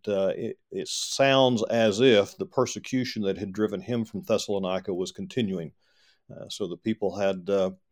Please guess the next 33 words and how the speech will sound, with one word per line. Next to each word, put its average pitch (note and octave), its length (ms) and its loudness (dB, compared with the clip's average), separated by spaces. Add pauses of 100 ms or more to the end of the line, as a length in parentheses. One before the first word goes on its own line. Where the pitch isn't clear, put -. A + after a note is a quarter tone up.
(640)
had G#2+ 180 -4
some, A2+ 280 -4
some A#2 200 -6
issues C3 320 2
that A2+ 160 -4
they B2+ 100 4
were A#2+ 120 2
going A#2 480 4 (160)
through, A2 440 2 (180)
and D#2 240 -14
he F#2+ 320 -8
writes F#2 480 -2
to G2 360 -6
address F#2 600 -2 (460)
that G#2 380 2
and E2+ 140 -4
to F#2+ 100 -8
encourage G#2 540 0
them A#2 220 -2
and F2 100 -4
to E2 80 -6
give G2+ 240 -4
them G#2 220 -4
some F#2+ 200 -8
perspective G2 680 -4
on, F2 280 -2 (500)
on F2+ 140 -4
what G2 320 2 (220)
they A#2+ 140 6
should B2+ 220 -2
expect B2 520 2
and D2+ 140 -8
what, F#2+ 220 -2